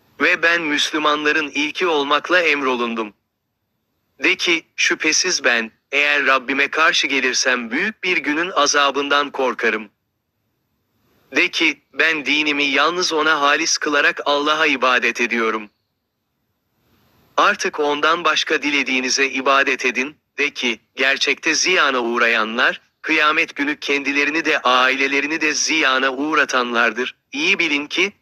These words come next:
bu apaçık bir kayıptır. Eğer müminlerden iki grup çarpışırlarsa aralarını düzeltin, biri diğerine saldırırsa, saldıran tarafla Allah'ın emrine dönünceye kadar savaşın,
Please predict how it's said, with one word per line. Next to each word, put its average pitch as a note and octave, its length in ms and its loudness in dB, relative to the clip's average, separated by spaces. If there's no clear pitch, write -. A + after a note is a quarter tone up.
bu D#3+ 180 0
apaçık E3 500 0
bir D#3+ 160 -2
kayıptır. A#2+ 760 -2
Eğer F#3+ 320 0
müminlerden D3+ 760 -2
iki D3 280 -10
grup D#3 320 -4
çarpışırlarsa B2+ 1080 -2
aralarını C#3+ 500 0
düzeltin, B2 600 -4
biri E3+ 300 -4
diğerine C#3+ 440 0
saldırırsa, B2 880 -2
saldıran D#3 640 0
tarafla C#3+ 500 0
Allah'ın D3 540 -2
emrine C#3 460 -2
dönünceye C#3 520 -2
kadar C3 340 0
savaşın, C3+ 640 -2